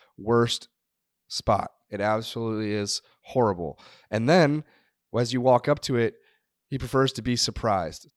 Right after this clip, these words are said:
So if he thinks he hits into a bunker, just let him think he hits into a bunker. Don't tell him it's fine until you get up there and you absolutely stand over the ball and you know it's fine. Was that surprising, and is that kind of how things work between you two?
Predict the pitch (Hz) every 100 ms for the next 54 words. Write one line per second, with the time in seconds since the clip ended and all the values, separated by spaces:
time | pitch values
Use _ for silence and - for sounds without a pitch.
0 | _ - - 147 135 123 151 - 139 143
1 | 151 139 123 110 131 110 101 123 113 120
2 | 127 117 104 - 131 123 123 120 117 113
3 | 107 107 98 113 95 92 123 143 117 135
4 | 127 120 - - 113 113 117 117 _ _
5 | _ 101 113 123 113 123 123 120 113 113
6 | 104 107 90 117 - 120 113 110 113 110
7 | 107 101 95 101 104 98 101 101 104 95
8 | - - - - 107 _ _ _ _ _
9 | - 107 120 135 - 127 123 113 110 110
10 | 104 101 101 95 110 98 113 104 104 95
11 | - 95 90 92 87 85 - 90 78 76
12 | - 64